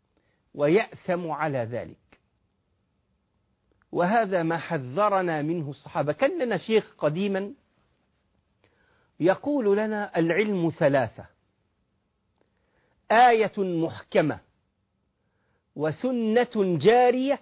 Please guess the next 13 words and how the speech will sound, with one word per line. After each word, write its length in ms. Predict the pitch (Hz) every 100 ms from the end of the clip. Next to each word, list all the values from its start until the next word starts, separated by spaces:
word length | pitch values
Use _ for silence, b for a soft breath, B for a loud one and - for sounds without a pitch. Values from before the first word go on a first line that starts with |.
| -
ولا 320 | 208 180 185
أعلم. 420 | 180 151 101 80 - _ _ _ _ _ _ _ _ _ _ _ _ _ _ _
فإن 360 | - 233 277 269
قلت 720 | - 320 302 156 - _ _ _ _ -
لا 320 | 170 214 220
أعلم 440 | 262 247 240 247 247 _ _ _ _ _ _ _ _ _ _ - _ _ _ _ _
فقد 500 | 208 196 285 302 - _ -
أخذت 840 | 220 - 269 - _ 247 247 247 _ - -
ثلث 520 | 262 277 262 - - -
العلم". 480 | 208 202 190 147 101 _ _ _ _ _ _ _ _ _ _ _ _ _ _ _ _ _ _ _ _ _ _ _ _ _ _ _ _ _ _ _ _ _
هكذا 680 | - 262 277 - 247 214 196
كان 360 | - 233 220
النبي 520 | 196 190 180 202 226